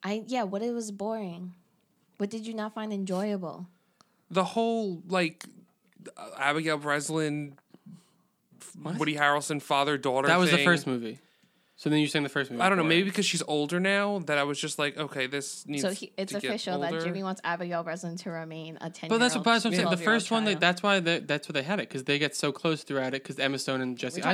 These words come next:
Speaker 3: Eisenberg
Speaker 1: about
Speaker 3: get so
Speaker 1: years that
Speaker 3: close.
Speaker 1: had passed.
Speaker 2: I know. I just found it bo-, and I don't know, maybe because there was no real story. It was just
Speaker 3: What do you mean there's
Speaker 1: Wait,
Speaker 3: no
Speaker 1: hold
Speaker 3: real
Speaker 1: on.
Speaker 3: story?
Speaker 1: What?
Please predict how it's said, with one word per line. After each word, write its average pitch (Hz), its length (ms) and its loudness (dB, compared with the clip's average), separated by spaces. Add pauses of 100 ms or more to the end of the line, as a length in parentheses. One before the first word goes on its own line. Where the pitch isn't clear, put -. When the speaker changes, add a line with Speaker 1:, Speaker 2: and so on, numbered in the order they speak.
Speaker 3:
Eisenberg 139 180 4
Speaker 1:
about - 100 2
Speaker 3:
get - 100 -2
so 208 140 0
Speaker 1:
years 302 140 -4
that 165 200 0
Speaker 3:
close. 160 120 -2
Speaker 1:
had 180 100 -8
passed. 180 380 -10 (260)
Speaker 2:
I 185 100 4
know. 214 140 6
I 143 160 8
just 170 240 0
found 170 240 0
it 160 220 -6
bo-, 156 160 -4
and 180 160 4 (180)
I 196 80 8
don't 208 100 6
know, 170 80 4
maybe 160 140 4
because 175 220 0
there 175 80 2
was 156 120 0
no 160 120 2
real 147 200 2
story. 160 640 2
It 151 100 -2
was 139 260 -4
just 151 360 -2
Speaker 3:
What 302 60 -2
do 320 60 2
you 370 80 2
mean 370 80 4
there's - 160 0
Speaker 1:
Wait, 143 40 0
Speaker 3:
no 139 100 0
Speaker 1:
hold - 100 0
Speaker 3:
real - 80 0
Speaker 1:
on. 226 100 0
Speaker 3:
story? 135 220 -2
Speaker 1:
What? 208 160 -4